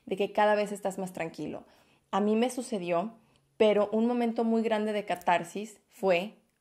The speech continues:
cuando constelé. Y yo ni siquiera sabía que iba a constelar. ¿Dónde constelé? En un coaching ontológico. Eso da para otro video. Yo sé que siempre digo lo mismo, pero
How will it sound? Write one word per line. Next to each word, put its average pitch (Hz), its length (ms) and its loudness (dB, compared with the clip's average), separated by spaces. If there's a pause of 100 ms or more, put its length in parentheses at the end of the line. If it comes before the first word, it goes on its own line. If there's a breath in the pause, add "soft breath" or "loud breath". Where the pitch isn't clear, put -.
(120)
cuando 170 320 -4
constelé. 160 800 -4
Y 233 80 -8
yo 190 120 2
ni 180 80 2
siquiera 233 360 4
sabía 294 240 0
que 254 100 -4
iba - 120 -2
a - 60 -10
constelar. 185 760 0 (120)
¿Dónde 381 220 0
constelé? 254 540 4
En 226 100 2
un 233 120 2
coaching 233 460 4
ontológico. 165 680 -2 (260 soft breath)
Eso 226 180 2
da 214 120 6
para 196 140 6
otro 190 160 4
video. 247 320 6
Yo 180 100 -4
sé 160 80 -4
que 165 100 -2
siempre 180 240 0
digo 175 140 2
lo 190 80 2
mismo, 269 260 2
pero 175 180 4